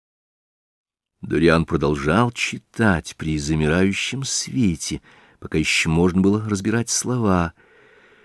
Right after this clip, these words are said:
Наконец, после неоднократных напоминаний камердинера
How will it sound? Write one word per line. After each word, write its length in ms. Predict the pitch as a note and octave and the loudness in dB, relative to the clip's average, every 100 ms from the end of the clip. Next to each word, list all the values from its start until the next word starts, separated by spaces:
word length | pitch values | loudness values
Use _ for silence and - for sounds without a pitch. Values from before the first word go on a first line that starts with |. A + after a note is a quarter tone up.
| _ _ | _ _
Наконец, 680 | - A#2+ - D#3+ G3+ G#3+ - | 0 2 4 6 8 6 4
после 460 | - G#2+ - A2 G#2 | 4 4 6 6 6
неоднократных 1000 | A2 A2 G2 A2 F#2+ F3+ - F#2+ F2 F#2 | 8 8 8 4 6 4 4 2 2 2
напоминаний 640 | F2+ F2+ F2+ F2+ F2+ F2+ | 2 4 4 6 6 4
камердинера 1000 | - F#2 F2+ E2+ D2+ E2 E2+ G2 C3 D#3 | 6 6 6 4 2 2 4 4 2 0